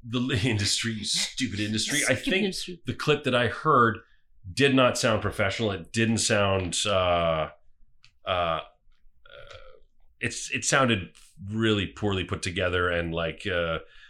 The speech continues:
Speaker 1: download an app from your, on your phone kind of a feel
Speaker 2: Yeah.
Speaker 1: to it. It wasn't clear. It wasn't crisp. It was, so anyway, it wasn't even clearly labeled as, as my voice. So someone said, "I think this is your voice." I went, "Holy smokes, that is my voice."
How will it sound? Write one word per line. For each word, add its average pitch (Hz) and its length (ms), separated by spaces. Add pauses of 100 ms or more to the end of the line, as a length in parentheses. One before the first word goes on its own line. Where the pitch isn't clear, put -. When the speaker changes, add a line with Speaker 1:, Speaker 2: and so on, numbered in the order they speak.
(400)
Speaker 1:
download 95 380
an 85 80
app 87 300
from 87 340
your, 82 320 (140)
on 92 120
your 85 100
phone 92 320
kind 98 200
of 92 120
a 95 300 (600)
feel 170 260
Speaker 2:
Yeah. 107 80
Speaker 1:
to 117 220
it. 120 260
It 101 60
wasn't 101 300 (160)
clear. 110 300
It 104 40
wasn't 98 240
crisp. 98 340
It 101 60
was, 92 220 (920)
so - 300 (100)
anyway, 98 320 (100)
it 127 100
wasn't 127 300
even 110 160
clearly 104 320
labeled 95 320
as, 82 200 (140)
as 90 220
my 92 200
voice. 87 360
So 92 180
someone 95 220
said, 90 200
"I 104 40
think 196 140
this 220 80
is 98 100
your 90 140
voice." 139 320
I 87 40
went, 85 160 (420)
"Holy - 260
smokes, 143 340
that 127 160
is 131 160
my 113 140
voice." 110 320